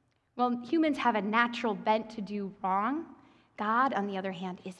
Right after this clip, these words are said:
perfect in every way. And because of God's perfection,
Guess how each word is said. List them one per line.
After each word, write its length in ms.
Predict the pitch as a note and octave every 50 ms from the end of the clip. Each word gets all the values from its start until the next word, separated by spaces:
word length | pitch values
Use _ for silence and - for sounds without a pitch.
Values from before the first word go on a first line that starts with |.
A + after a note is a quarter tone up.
| - _
perfect 680 | - - - - C4 C4 B3+ B3+ - - - - - - - _ _ _ _ _ -
in 100 | A3 - - -
every 340 | - C4+ C#4+ C4 B3+ B3 G#3
way. 280 | F#3 E3+ C#3+ - - - - - - _ _ _ _ _ _ _ _ _ _ _ _ _ _ _ _ _ _ _ -
And 100 | B3 A#3
because 440 | C4+ B3 - - D#4+ E4 E4+ E4+
of 120 | F#4+ E4+ C4
God's 360 | C4 C4+ A3 C4+ D4 - -
perfection, 720 | - - B3 A#3+ - - A3 G#3+ G#3+ - - - G#4+ A4